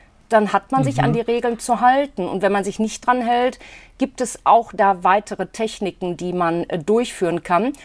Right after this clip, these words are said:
Speaker 1: Und ich würde mir wünschen, dass Schulen da als Schule dran arbeiten, an solchen Konzepten. Und das würde, äh, sehr stärken. Also ich sehe das als einen großen Bereich, der Lehrkräfte im Moment krank macht, dass sie da,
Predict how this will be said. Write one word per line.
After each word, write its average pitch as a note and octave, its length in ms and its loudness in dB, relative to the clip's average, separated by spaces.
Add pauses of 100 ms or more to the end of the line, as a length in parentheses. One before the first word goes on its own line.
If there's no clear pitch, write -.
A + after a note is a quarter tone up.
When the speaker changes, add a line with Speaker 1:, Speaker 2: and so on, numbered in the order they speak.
(560)
Speaker 1:
Und A3+ 240 4
ich D#4+ 200 0
würde D4+ 180 0
mir C4 200 2
wünschen, B3 420 -2
dass G3+ 200 -2
Schulen C#4 520 0
da A3 180 4
als - 220 -4
Schule C#4 480 0
dran G#3 280 -4
arbeiten, D#3+ 800 -2
an F#3 120 -4
solchen G#3 680 -2
Konzepten. A#3 960 -2 (380)
Und F#3+ 200 -2
das A3+ 240 2
würde, G3+ 440 0
äh, G3 140 0
sehr F#3+ 280 0
stärken. - 480 -2
Also G3+ 200 0
ich D4 160 -2
sehe D4 140 0
das C4+ 160 2
als - 300 -2
einen A#3+ 260 0
großen A3+ 460 -2
Bereich, G3 680 0
der G3 200 0
Lehrkräfte G3 680 -2
im G3 140 -6
Moment F#3+ 400 -6
krank A3 420 -4
macht, - 480 -2
dass F#3+ 160 -6
sie G3 160 -4
da, F3+ 340 2